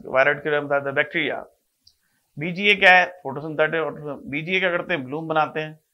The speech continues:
और पीएसटीडी ये करता है, वायरॉइड्स करते हैं। तो इस तरीके से आप देख लें, तो वायरॉइड में कौन कौन से हो? एक तो ये हो गया, एक टियोडाइनर वाला हो गया, वन and then फिफ्थ, वन फिफ्थ देख लें तो हो जाएगा। बीजीए क्या देख लो, वाटर बलून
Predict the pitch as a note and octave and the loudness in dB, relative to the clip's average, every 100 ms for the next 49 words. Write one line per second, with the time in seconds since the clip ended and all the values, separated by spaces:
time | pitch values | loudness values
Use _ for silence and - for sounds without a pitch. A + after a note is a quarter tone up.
0 | _ _ _ _ C#3 C#3 - _ F3+ G3+ | _ _ _ _ 0 0 -6 _ 0 0
1 | G3+ F#3+ G3+ F3+ E3+ D3 B2 C3+ C3 C3 | 0 -2 0 0 0 0 -2 -2 -2 -2
2 | B2+ C3 C3+ C3+ - A#2 B2+ A#2+ C#3 C#3+ | 2 2 2 -4 -6 -8 -8 -10 -10 -8
3 | - C#3 A#2 C3+ C#3 B2+ A#2+ C#3 C#3 C#3 | -6 -8 -8 -6 -4 -4 -4 -6 -6 -8
4 | - _ _ - C3 D3+ E3+ E3+ E3 E3 | -12 _ _ -4 2 4 4 -2 -6 -4
5 | E3+ E3 E3 D#3+ E3 D#3 D3 E3+ E3 D#3+ | -6 -6 -6 -6 -6 -6 -2 -2 -2 -4
6 | D3+ - _ _ _ _ - C3 - D3 | -6 -14 _ _ _ _ -16 -14 -8 -2
7 | D3 C#3+ D3+ D3+ D3 C#3 C3+ C3+ C#3+ C#3+ | 0 0 2 4 4 0 -2 -2 -2 -4
8 | C3+ C3+ C3 B2+ _ - - D3+ - _ | -6 -8 -8 -10 _ -18 -12 -12 -14 _
9 | _ _ _ _ - C#3+ D#3 D#3+ D3+ D#3+ | _ _ _ _ -10 -8 -10 -8 -8 -6
10 | C#3+ D#3+ - - B2 B2+ B2+ C3+ D#3 _ | -8 -10 -14 -14 -8 -6 -6 -8 -18 _
11 | _ - C#3 D#3+ E3 F3 E3 D#3+ D#3 D3 | _ -18 -10 -8 -2 -2 0 -2 -2 -6
12 | D3+ - B2 A#2 - - - - - B2 | -10 -12 -16 -18 -18 -20 -20 -20 -10 -4
13 | C3+ E3 D#3 D#3+ G#3 B2+ | -4 -4 -4 -4 -6 -8